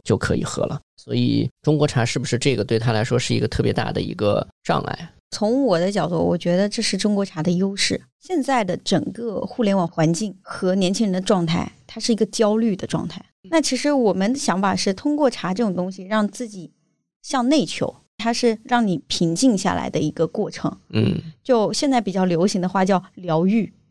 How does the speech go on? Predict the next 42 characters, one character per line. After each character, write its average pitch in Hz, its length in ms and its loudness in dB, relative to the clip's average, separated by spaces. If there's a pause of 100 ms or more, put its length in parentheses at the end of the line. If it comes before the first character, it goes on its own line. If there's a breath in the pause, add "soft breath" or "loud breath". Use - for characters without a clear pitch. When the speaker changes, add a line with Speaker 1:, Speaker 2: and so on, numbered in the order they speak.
Speaker 2:
<laughs> - 340 -8
然 208 100 0
后 240 300 0
就 254 180 2
现 262 180 0
在 - 200 0
很 262 300 2
喜 202 160 0
欢 240 160 0
用 247 140 0
“疗 214 160 2
愈” 269 160 2
这 254 80 2
个 233 100 4
词。 208 240 -6
Speaker 1:
嗯。 202 120 -2 (260)
Speaker 2:
就 381 280 4 (120)
你 220 180 -6
在 311 340 0 (200)
这 302 120 0
种 208 360 2 (200)
短 185 280 2
暂 330 200 2
的 220 80 2
这 214 140 -4
种 190 340 -2
追 269 220 2
求 180 400 0
和 170 400 0
去 220 220 0
享 175 280 2
受 226 220 6
这 196 160 -2
个 196 100 2
准 190 240 0
备 208 140 2
的 190 80 2
过 240 220 2
程 147 180 -4
的 151 100 -2
时 185 140 -6
候， 160 180 -2